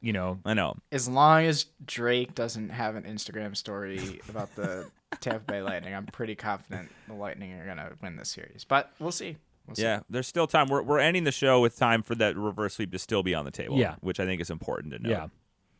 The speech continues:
Speaker 3: Well, there you go. Well, until next time, which, wait, do we have another round at that point?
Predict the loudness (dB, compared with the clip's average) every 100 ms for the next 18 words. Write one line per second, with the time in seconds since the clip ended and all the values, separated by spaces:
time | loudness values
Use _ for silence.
0 | _ _ _ -6 -4 -6 -8 -12 -16 _
1 | _ -20 -20 -20 _ 12 12 12 4 _
2 | _ _ -6 -2 4 6 8 6 4 -2
3 | 0 0 0 -4 -6 -8 -2 -2 0 -2
4 | -4 -8 _ -6 0 0 2 2 4 4
5 | 4 4 4 4 0 -2 -2 -4 -4